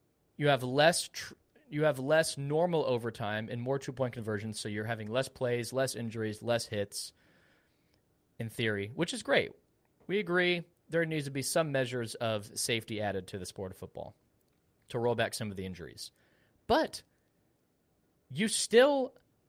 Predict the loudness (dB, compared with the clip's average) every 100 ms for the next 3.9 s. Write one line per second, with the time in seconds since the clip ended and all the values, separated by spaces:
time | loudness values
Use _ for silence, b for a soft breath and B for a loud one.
0 | _ _ _ _ -18 0 4 6 2 -4
1 | -4 2 4 4 4 4 4 4 4 2
2 | -2 -2 -2 -2 0 0 0 -2 0 2
3 | 2 2 -6 -4 -4 -4 -4 -6 -8